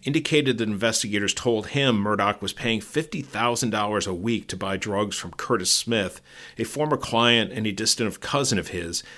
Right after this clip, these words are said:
who was purchasing them from members of the Sand Hill drug gang.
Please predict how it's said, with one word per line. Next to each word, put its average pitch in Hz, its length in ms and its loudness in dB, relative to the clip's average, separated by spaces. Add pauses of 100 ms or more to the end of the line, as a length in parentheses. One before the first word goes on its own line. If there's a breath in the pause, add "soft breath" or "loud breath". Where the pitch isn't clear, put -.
(140 loud breath)
who 131 80 -2
was 135 140 2
purchasing 147 640 2
them 98 340 0
from 101 340 -2
members 117 400 2
of 98 200 -6
the 101 100 -2
Sand 117 480 2
Hill 113 400 0
drug 92 320 -8
gang. - 380 -10